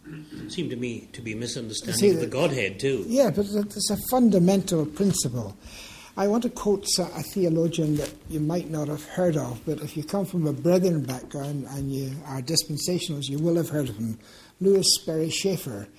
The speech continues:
Speaker 2: He was the man who started, uh, uh, Dallas Theological Seminary along with Griff-, Griffith Thomas. And he said, "As the righteous judge, the Christ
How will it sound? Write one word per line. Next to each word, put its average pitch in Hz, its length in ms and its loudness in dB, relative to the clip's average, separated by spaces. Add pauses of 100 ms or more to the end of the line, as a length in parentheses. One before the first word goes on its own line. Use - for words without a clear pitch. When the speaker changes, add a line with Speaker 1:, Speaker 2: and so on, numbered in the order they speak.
(180)
Speaker 2:
He 175 120 -2
was 151 140 0
the 160 80 0
man 175 280 0
who 160 100 2
started, 151 540 -2 (100)
uh, 143 260 -4 (1000)
uh, 156 240 -4
Dallas 160 400 2
Theological 151 540 -2
Seminary 135 560 0 (100)
along 139 260 -6
with - 220 -10
Griff-, - 260 -8
Griffith 156 300 -8
Thomas. 156 320 -2 (1000)
And 143 100 -2
he 202 200 2 (120)
said, 151 340 0 (440)
"As 170 180 0
the 156 120 2
righteous 208 560 2
judge, 139 720 -4 (480)
the 143 80 -8
Christ - 600 0